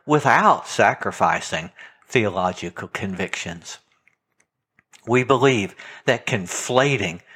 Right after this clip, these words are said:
religious authority with political authority is idolatrous and often leads to the impression, excuse me, often leads to the oppression of minority and other marginalized groups,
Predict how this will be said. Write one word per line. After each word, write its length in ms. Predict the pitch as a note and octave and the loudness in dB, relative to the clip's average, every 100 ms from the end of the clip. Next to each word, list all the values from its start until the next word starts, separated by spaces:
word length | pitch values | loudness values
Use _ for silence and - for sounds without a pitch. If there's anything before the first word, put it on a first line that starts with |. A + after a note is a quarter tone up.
| - | 0
religious 640 | B2 A#2+ D3 F3 F3 - | 2 6 6 6 4 4
authority 520 | B2 - D3 C#3+ C3 | 0 4 6 6 4
with 280 | G#2 G#2+ - | 2 -2 -4
political 720 | - B2+ C#3 D4 D#4+ - D#3+ | 0 2 4 4 2 -2 -6
authority 640 | E3+ - G2 G2+ A#2+ C#3+ - | -8 -4 -2 -2 -2 -4 -2
is 160 | C#3+ | 0
idolatrous 1040 | C#3 E3 C3+ C3 G#3 A3 A2+ - - - - - - - - - | 0 0 0 2 2 0 -2 -4 -10 -10 -12 -16 -20 -20 -18 -4
and 200 | A#2+ G#2 | -2 0
often 500 | - A#3+ C4 C#3+ G#2+ | 4 4 4 0 0
leads 380 | F#2 F2 F2+ - | -2 -4 -6 -2
to 120 | A#2+ | 0
the 140 | G#2+ G#2+ | 4 2
impression, 760 | G2+ - F3+ G3 - F#3 F3+ _ _ _ _ - | 2 2 2 4 0 -2 -4 _ _ _ _ -20
excuse 460 | - - D#3+ - | -14 -4 -4 -4
me, 100 | F#2 - | -8 0
often 420 | B2+ A#3 - B2 | 2 2 0 0
leads 320 | A#2+ B2 A#2+ | 2 2 0
to 160 | - C3 | -2 -2
the 220 | A2 A2 - | 0 0 2
oppression 760 | A3+ C#4 - G2+ - - F3 - - | 2 2 2 2 2 -6 -8 -18 -6
of 200 | - A2+ | -2 0
minority 800 | G#2+ G#2 G2 A#2+ D#3+ F#3 F#3+ G3 - - | 2 0 2 2 2 4 0 -2 -6 0
and 240 | A#2 G2+ - | 0 0 0
other 340 | C#3+ G#3+ G#3+ | 2 4 2
marginalized 840 | G3+ F#3 F#3 E3+ D3+ D3 D3 B2+ | 4 4 2 -2 -4 0 0 0
groups, 480 | - C3 G2+ F2+ - | 2 2 2 0 -10